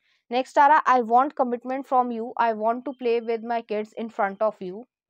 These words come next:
नेक्स्ट आ रहा है नरिश, "Let me feed you, love you, fulfill you, give you what you need।" तो वो जो है आपको हर तरीके से, अच्छी तरीके से ट्रीट करना चाहते हैं। नेक्स्ट आ रहा है, "I want to know your dirtiest fantasies।"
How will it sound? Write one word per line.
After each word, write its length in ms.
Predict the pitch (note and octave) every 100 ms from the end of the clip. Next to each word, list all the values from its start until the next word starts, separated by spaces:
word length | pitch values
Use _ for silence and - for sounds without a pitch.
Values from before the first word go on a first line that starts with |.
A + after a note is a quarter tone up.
| _ _ _ _ _ _ _ _ -
नेक्स्ट 260 | B3 -
आ 120 | C4+ B3
रहा 80 |
है 60 | C4+
नरिश, 440 | B3 A3 C4 D#4+
"Let 220 | - A3 A#3 C#4+
me 120 | D4+
feed 380 | - C4+ C4+ D4+
you, 100 | D#4 A3+
love 140 | G#3
you, 200 | A#3+ C#4 -
fulfill 440 | A3 A3 C4+ C4+
you, 60 | C#4
give 300 | G#3 A3+ A#3 C4
you 180 | D4+ D#4 D#4 - G3
what 200 | A#3 C4+
you 200 | C4 A3+
need।" 320 | F3 - -
तो 120 | A3
वो 240 | G#3+ B3 B3+
जो 100 | B3
है 160 | C#4 -
आपको 280 | G3 - A#3
हर 200 | C4+ C4+
तरीके 320 | C4 A3+ A#3+
से, 140 | -
अच्छी 320 | - G3 -
तरीके 280 | A#3+ G#3+ G#3
से 100 | B3+
ट्रीट 300 | B3 A#3 A3+
करना 320 | - F3+ F#3
चाहते 320 | - F#3+ F3+ D#3+
हैं। 240 | E3+ _ _ _ _ _ -
नेक्स्ट 260 | B3+ B3+ D4
आ 100 | C4+
रहा 120 | C4
है, 100 | E4 _ _ _ -
"I 140 | B3+
want 280 | A#3+ C#4+ D#4
to 160 | F4 E4
know 260 | C4+ D4
your 220 | B3 C4 B3+
dirtiest 520 | A3 A3 C4 F#3 -
fantasies।" 520 | G#3 F#3 G3 - B3